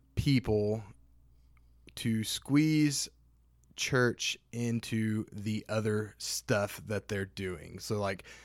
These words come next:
nominalism oftentimes is played out with, like, a lot of just general busyness. Like, my kid's got seventeen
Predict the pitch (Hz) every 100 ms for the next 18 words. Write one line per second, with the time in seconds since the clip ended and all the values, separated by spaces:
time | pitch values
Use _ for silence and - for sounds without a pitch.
0 | - 107 131 151 156 147 139 131 131 127
1 | - - _ _ - - - 113 135 131
2 | 117 123 117 104 104 - 117 107 104 104
3 | 101 - 101 - 104 117 104 101 - 107
4 | 101 95 110 113 110 101 92 - 107 101
5 | 98 92 - 92 123 127 135 123 117 113
6 | 107 - - 143 139 131 117 135 127 123